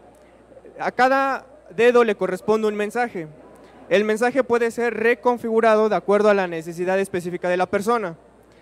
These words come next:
Entonces, eh, en el caso del primer dedo, estaba agua. Hay, eh,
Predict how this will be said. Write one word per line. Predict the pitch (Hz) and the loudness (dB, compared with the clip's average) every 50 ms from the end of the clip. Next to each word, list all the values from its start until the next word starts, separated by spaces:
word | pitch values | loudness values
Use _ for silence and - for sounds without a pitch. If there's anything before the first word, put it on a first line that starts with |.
| - - - _ - | -20 -20 -20 _ -12
Entonces, | 165 170 - 214 226 220 - 214 214 208 - - | -12 -2 0 0 0 0 -2 -4 -6 -6 -8 -6
eh, | 151 160 175 180 180 180 180 | -2 0 2 2 2 2 2
en | 185 196 | 0 0
el | 196 190 | -2 0
caso | - 254 247 - 269 254 | -2 -2 0 0 0 0
del | 220 202 190 185 185 | 0 -2 -2 -4 -6
primer | 185 196 202 208 220 226 240 | -6 -8 -6 -4 -4 -2 -2
dedo, | 233 226 220 214 220 269 320 - _ _ _ _ _ - _ _ _ _ _ - _ _ | 0 0 0 0 -2 -2 -6 -14 _ _ _ _ _ -20 _ _ _ _ _ -20 _ _
estaba | 170 175 - 180 180 180 170 170 170 165 151 | -12 -6 -2 0 0 2 0 0 -2 -4 -4
agua. | - 185 214 220 185 160 147 151 - - _ _ _ _ _ _ _ - - - - - - | 0 0 0 2 2 0 -2 -4 -10 -20 _ _ _ _ _ _ _ -20 -20 -20 -20 -10 -4
Hay, | - 180 190 190 196 190 190 185 180 160 | 0 2 2 2 2 0 -2 -2 -2 -2
eh, | 165 156 160 160 156 156 160 156 156 156 156 160 | -2 0 0 0 0 0 0 0 -2 -2 -4 -4